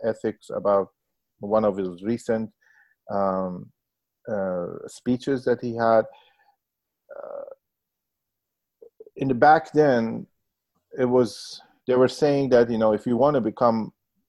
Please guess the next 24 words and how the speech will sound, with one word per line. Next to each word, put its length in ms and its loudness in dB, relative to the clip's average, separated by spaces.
you 60 -8
know, 180 0
if 120 -2
you 140 -4
wanna, 300 0
in, 140 -6
as 160 -2
a 60 0
business, 600 0
you 120 0
need 240 0
to 580 0
maximize 920 0
your 260 2
profitability 1120 -2
as 180 0
long 220 2
as 180 4
in 180 -2
the 120 0
border 400 2
of 120 -4
law. 300 0
So 540 -2